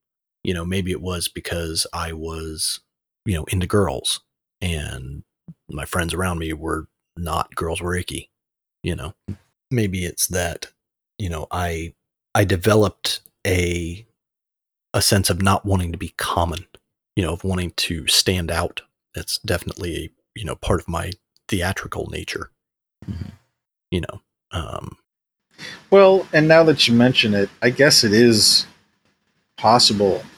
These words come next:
Speaker 3: for a kid, even at that early of an age, to want to be different. Um, hmm.
Speaker 1: Hmm.
Speaker 3: So you mentioned in your adult years, uh, your fears had turned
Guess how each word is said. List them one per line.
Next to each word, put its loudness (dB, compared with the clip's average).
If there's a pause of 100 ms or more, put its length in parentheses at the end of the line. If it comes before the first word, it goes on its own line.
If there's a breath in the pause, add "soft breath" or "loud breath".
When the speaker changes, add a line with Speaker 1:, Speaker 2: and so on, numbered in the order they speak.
Speaker 3:
for 4
a -6
kid, 2
even 2
at -2
that 2 (220)
early 6
of 2
an -6
age, 2
to -2
want -4
to -2
be -10
different. -8 (200)
Um, -8 (1400)
hmm. 6 (600)
Speaker 1:
Hmm. 6
Speaker 3:
So 10 (140)
you 6
mentioned 6
in 4
your 8
adult 6
years, 6
uh, 2 (240)
your -8
fears 6
had 0
turned 2